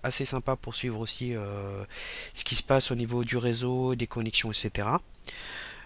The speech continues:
Euh, donc Glasswire, j'ai, j'ai remis l'historique à zéro, donc il n'y a rien dessus. Donc ici on a, euh, les connexions et on a, euh, l'utilisation avec, euh, les programmes. Donc on a quasiment rien qui,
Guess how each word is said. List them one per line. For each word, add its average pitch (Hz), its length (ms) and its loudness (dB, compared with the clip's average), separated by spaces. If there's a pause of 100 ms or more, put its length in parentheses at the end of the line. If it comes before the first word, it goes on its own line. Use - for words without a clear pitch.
Euh, 117 420 6
donc 131 260 0
Glasswire, 160 600 10
j'ai, 127 320 6
j'ai 120 140 4
remis 139 160 2
l'historique 147 420 4
à 139 60 8
zéro, 127 360 4
donc 120 200 -4
il - 40 0
n'y 113 40 4
a - 20 4
rien 127 160 4
dessus. - 580 2 (760)
Donc 113 180 -2
ici 123 180 4
on 123 140 0
a, 120 220 2
euh, 107 100 -2
les 110 100 -2
connexions 139 720 -2
et 135 220 2
on 117 140 2
a, 127 260 4
euh, 113 160 2
l'utilisation 120 880 0
avec, 110 400 0
euh, 107 400 -4
les 113 100 -2
programmes. 110 400 -2
Donc 107 200 -4
on 104 80 -2
a 104 100 -2
quasiment 104 560 -4
rien 113 220 -2
qui, 98 880 -4